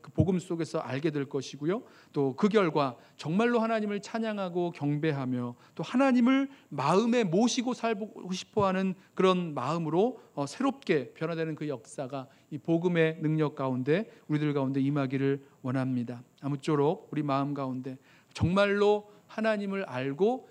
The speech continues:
감사하고 찬양하게 하옵소서. 하나님을 막 거부하고 우상을 섬기고 정욕과 욕심을 따라 사는 일에, 어, 우리도 그런 것 바라보면서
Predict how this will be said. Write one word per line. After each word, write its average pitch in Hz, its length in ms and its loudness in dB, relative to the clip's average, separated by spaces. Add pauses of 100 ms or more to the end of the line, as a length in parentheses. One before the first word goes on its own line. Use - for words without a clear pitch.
(100)
감사하고 143 840 -2
찬양하게 165 960 -4
하옵소서. 151 680 -10 (320)
하나님을 196 720 2 (320)
막 - 160 -14
거부하고 156 880 0
우상을 175 480 2
섬기고 165 680 -6
정욕과 180 480 2
욕심을 175 420 2
따라 165 400 4
사는 175 480 -4
일에, 156 420 0 (360)
어, 139 220 -8
우리도 175 680 0 (300)
그런 208 180 0
것 240 140 0
바라보면서 165 720 -4